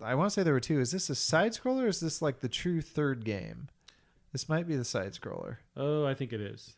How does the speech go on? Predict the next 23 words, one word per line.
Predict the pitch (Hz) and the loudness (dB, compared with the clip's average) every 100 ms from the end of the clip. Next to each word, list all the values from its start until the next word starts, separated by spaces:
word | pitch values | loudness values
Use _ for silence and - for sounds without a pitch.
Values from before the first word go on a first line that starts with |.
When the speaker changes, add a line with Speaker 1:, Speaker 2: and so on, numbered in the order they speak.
| - | -6
Speaker 2:
Was | 127 | -2
it | 147 147 | 0 0
first | 165 165 | -2 0
on | 143 | -2
Switch | 117 - 147 - - | -2 -2 -4 -4 -8
and | 120 | -4
now | 117 117 | -2 -2
it's | 110 | -4
coming | 127 117 110 | -6 -6 -6
to | 120 113 113 113 | -6 -6 -6 -2
Speaker 1:
Well, | 170 | 0
the | 185 185 | 2 2
original, | 170 247 247 220 196 175 156 - 80 | 2 0 -2 -2 -2 -2 -4 -6 0
uh, | 127 120 113 | 2 4 2
the | 123 | 0
original, | 120 139 208 190 | -2 -2 -2 0
original, | 147 131 120 123 120 113 110 - | 2 2 0 -2 -2 -4 -6 -2
uh, | 113 104 104 | 0 2 0
was | 110 104 | -2 -2
on | 110 104 98 | -4 -6 -6
the | |
Wii. | 101 120 110 110 127 - _ _ _ | -4 -4 -4 -6 -10 -12 _ _ _
Speaker 2:
Gotcha. | 131 120 120 - 110 110 | -2 0 -2 -4 -10 -10